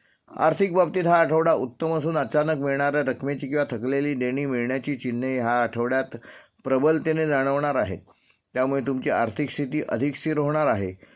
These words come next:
कुटुंबासाठी काही महत्त्वाचे निर्णय तुम्ही या आठवड्यात घेऊ शकाल. घराच्या सजावटीसाठी खर्च कराल, दुरुस्ती, जमीनविषयक योजना किंवा वाहन खरेदी संबंधी चर्चा ह्या आठवड्यात घडू शकते.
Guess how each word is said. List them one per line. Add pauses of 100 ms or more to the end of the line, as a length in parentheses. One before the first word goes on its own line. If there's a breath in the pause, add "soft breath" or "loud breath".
(160 soft breath)
कुटुंबासाठी
काही
महत्त्वाचे
निर्णय
तुम्ही
या
आठवड्यात
घेऊ
शकाल. (440 loud breath)
घराच्या
सजावटीसाठी
खर्च
कराल,
दुरुस्ती,
जमीनविषयक
योजना
किंवा
वाहन
खरेदी
संबंधी (680 loud breath)
चर्चा (140)
ह्या
आठवड्यात (100)
घडू
शकते.